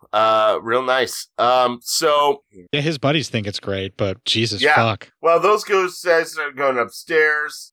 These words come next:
Speaker 1: Um, the blind, as that happens, the blind guy helps, uh, sh-, fix the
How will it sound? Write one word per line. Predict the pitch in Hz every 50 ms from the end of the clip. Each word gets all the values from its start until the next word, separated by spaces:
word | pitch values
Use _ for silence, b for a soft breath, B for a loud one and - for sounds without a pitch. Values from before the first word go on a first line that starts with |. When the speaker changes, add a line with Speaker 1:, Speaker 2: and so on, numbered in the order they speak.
| _ -
Speaker 1:
Um, | 127 127 123 123 120 120 120 120 117 117 117 113 - _ - - _ _
the | 131 - 117
blind, | 107 104 131 147 156 170 165 120
as | 139 135 123 123
that | 139 151 156 160 151 151 151
happens, | 151 151 156 151 139 -
the | 123
blind | 113 95 117 127 135 147 160 170
guy | 156 143 127 120 113
helps, | 113 127 117 117 113 - - - - - - - _ -
uh, | 113 110 104 101 101 98 98 95 95 92 -
sh-, | - - - - - - - - -
fix | 135 131 120 - - -
the | 120 110 101 95 95 95 92 90